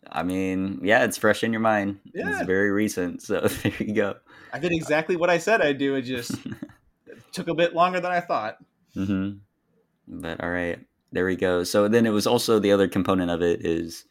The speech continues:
Speaker 1: yeah, these are random episodes of these shows. For Velma and Rec, it was the
Speaker 2: Yeah.
Speaker 1: season finale. Um,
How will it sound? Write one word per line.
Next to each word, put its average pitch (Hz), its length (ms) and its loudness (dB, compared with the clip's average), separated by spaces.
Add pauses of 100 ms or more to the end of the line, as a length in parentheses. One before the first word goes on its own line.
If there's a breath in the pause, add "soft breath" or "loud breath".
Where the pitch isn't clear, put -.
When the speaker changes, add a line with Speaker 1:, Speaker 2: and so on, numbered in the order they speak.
(400)
Speaker 1:
yeah, 80 120 -2
these 87 200 0
are 82 100 2
random 92 360 2
episodes 90 320 -2
of 85 100 -2
these 80 120 -6
shows. 85 720 -4
For - 140 0
Velma 87 560 2
and 92 260 0
Rec, 87 380 4
it - 60 -6
was 78 200 -6
the 82 80 -6
Speaker 2:
Yeah. 92 220 -2
Speaker 1:
season 90 180 0
finale. 85 600 0 (480 soft breath)
Um, 85 440 -4